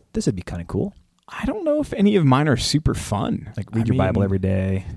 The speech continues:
Speaker 2: yeah, it's stuff like that.
Speaker 1: Run
Speaker 2: You know,
Speaker 1: thirteen miles a
Speaker 2: trying to
Speaker 1: day.
Speaker 2: exercise six days a week and,
Speaker 1: Oh, wow.
Speaker 2: and get
Speaker 1: Six days?
Speaker 2: Yeah, trying to do that.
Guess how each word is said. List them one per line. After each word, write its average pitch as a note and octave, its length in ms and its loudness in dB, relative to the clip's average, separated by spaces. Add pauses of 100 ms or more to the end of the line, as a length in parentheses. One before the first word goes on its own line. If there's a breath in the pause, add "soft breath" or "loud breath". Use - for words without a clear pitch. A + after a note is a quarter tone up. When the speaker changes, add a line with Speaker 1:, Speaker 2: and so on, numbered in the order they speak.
Speaker 2:
yeah, A3 340 2
it's - 160 2
stuff - 240 2
like - 200 2
that. A2 280 4
Speaker 1:
Run G#2+ 180 6
Speaker 2:
You G2+ 180 -2
know, A2 80 4
Speaker 1:
thirteen A2+ 240 4
miles F#2+ 300 2
a F#2 40 -2
Speaker 2:
trying F#2 240 2
to - 60 4
Speaker 1:
day. - 80 2
Speaker 2:
exercise C#3 420 4
six - 160 -2
days C#3 200 4
a C3 40 6
week C3+ 400 2
and, G2 240 0
Speaker 1:
Oh, G#2 40 -2
wow. D#2+ 280 -4
Speaker 2:
and A#2 140 0
get A#2 100 4
Speaker 1:
Six - 220 -2
days? - 340 -4
Speaker 2:
Yeah, - 200 2
trying - 240 -2
to C4+ 80 0
do B3 140 0
that. - 200 -2